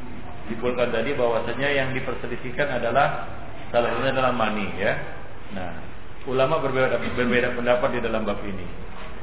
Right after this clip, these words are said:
Ya. Ulama-ulama Hanafiyah dan Malikiyah berpendapat mani itu apa? Najis. Dengan alasan-alasan yang mereka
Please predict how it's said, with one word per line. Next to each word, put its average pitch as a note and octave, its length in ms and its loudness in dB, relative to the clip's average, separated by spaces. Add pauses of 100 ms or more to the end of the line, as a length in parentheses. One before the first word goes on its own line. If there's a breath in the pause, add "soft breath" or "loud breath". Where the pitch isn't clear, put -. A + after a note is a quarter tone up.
(360)
Ya. F2+ 160 -4 (880)
Ulama-ulama D3+ 720 6
Hanafiyah C#3 480 2
dan C#3 160 2
Malikiyah B2+ 480 0
berpendapat B2+ 640 2
mani B2 320 -2
itu C3 80 -4
apa? C3+ 280 4 (920)
Najis. G2 240 -2 (320)
Dengan B2 240 0
alasan-alasan A2+ 640 2
yang A2 160 -2
mereka G#2 240 -2